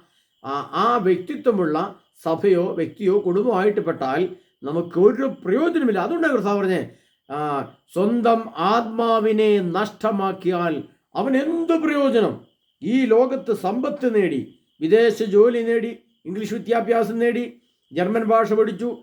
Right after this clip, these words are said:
ഫ്ര-, ഫ്രഞ്ച് ഭാഷ പഠിച്ചു, ആ, നമ്മൾ യൂറോപ്പിലേക്ക് പോയി, നമ്മൾ അമേരിക്കയിലേക്ക് പോയി, ഇതെല്ലാം പഠിച്ച് നമ്മൾ എഞ്ചിനീയറായി, ഡോക്ടറായി, നേഴ്സായി, പണം നമുക്ക് വരാൻ തുടങ്ങി. പക്ഷേ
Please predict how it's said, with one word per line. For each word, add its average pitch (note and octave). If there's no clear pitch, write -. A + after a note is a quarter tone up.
ഫ്ര-, F3
ഫ്രഞ്ച് G3+
ഭാഷ A#3
പഠിച്ചു, A3
ആ, -
നമ്മൾ G3+
യൂറോപ്പിലേക്ക് A3
പോയി, A#3
നമ്മൾ F3+
അമേരിക്കയിലേക്ക് A#3
പോയി, A#3+
ഇതെല്ലാം A3
പഠിച്ച് G#3
നമ്മൾ G#3+
എഞ്ചിനീയറായി, A3
ഡോക്ടറായി, G#3+
നേഴ്സായി, A3+
പണം F3+
നമുക്ക് A3+
വരാൻ G3+
തുടങ്ങി. A#3
പക്ഷേ A#3